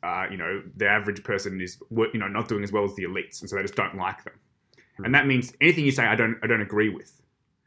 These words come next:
Speaker 2: Hmm.
Speaker 1: And s-, part of this is like, well, scientists or, you know, professors or whatever else it is.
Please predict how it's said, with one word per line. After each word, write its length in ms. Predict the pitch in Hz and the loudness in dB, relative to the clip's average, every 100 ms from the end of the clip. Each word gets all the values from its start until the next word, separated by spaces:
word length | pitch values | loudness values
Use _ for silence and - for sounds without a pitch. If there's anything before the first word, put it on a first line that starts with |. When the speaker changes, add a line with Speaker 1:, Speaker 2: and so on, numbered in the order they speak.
| _ _ | _ _
Speaker 2:
Hmm. 80 | 107 | 0
Speaker 1:
And 180 | 120 120 | 2 2
s-, 140 | - - | -2 -12
part 340 | - 139 165 | 2 4 6
of 60 | 147 | 4
this 180 | 135 | -2
is 60 | 113 | -2
like, 180 | 104 - | -2 -2
well, 100 | 101 | -6
scientists 600 | - 170 117 - - - | 0 2 2 -2 -10 -4
or, 280 | 110 85 - | -2 -2 -4
you 80 | 113 | -6
know, 80 | 92 | -6
professors 640 | - - 190 - - - - | -6 -2 -2 -2 -12 -16 0
or 260 | 104 104 | 4 4
whatever 340 | 104 147 160 131 | 6 4 6 4
else 140 | - | 2
it 60 | - | -4
is. 240 | - - | -12 -14